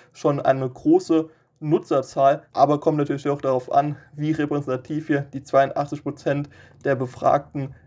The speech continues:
sind. Nichtsdestotrotz gehe ich persönlich auch davon aus, dass wir in den kommenden Jahren hier noch deutlich mehr Nutzer im Crypto-Space sehen werden. Und dazu kommt auch noch,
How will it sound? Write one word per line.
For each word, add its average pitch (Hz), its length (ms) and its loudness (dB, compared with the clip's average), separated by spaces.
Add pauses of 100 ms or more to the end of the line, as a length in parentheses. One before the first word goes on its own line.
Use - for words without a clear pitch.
(120)
sind. 156 400 0 (300)
Nichtsdestotrotz 156 920 -2
gehe 139 140 -6
ich 160 200 -6
persönlich 139 360 -4
auch 139 180 0
davon 143 260 -4
aus, 143 320 2 (220)
dass 160 280 -2
wir 160 240 0 (160)
in 175 160 0
den 147 140 0
kommenden 135 360 -2
Jahren 139 260 2
hier 147 100 -4
noch 135 260 -4
deutlich 151 540 -2
mehr 147 340 0 (300)
Nutzer 165 500 2 (240)
im 180 220 -2
Crypto-Space 143 1000 -2 (240)
sehen 156 420 0
werden. 139 320 2 (100)
Und 160 200 0
dazu 151 260 -2
kommt 139 300 -6
auch 151 240 2
noch, 160 220 -2